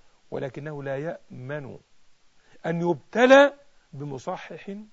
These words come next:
أو مراجع يقلب حياته ويعطيه أقل من درجاته التي يستحقها، فيعيد العام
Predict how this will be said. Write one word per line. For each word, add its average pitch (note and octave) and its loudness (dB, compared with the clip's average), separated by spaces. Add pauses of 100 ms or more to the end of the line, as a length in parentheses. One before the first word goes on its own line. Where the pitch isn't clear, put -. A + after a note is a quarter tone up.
(260)
أو D#3 -4
مراجع D3 -10 (680)
يقلب F#3+ 4
حياته E3 -10 (1200)
ويعطيه E3+ -4
أقل E3+ -8
من E3 -12
درجاته C#3 -14 (580)
التي C#3+ -10
يستحقها، A#2+ -16 (800)
فيعيد E3 -6
العام D3+ -8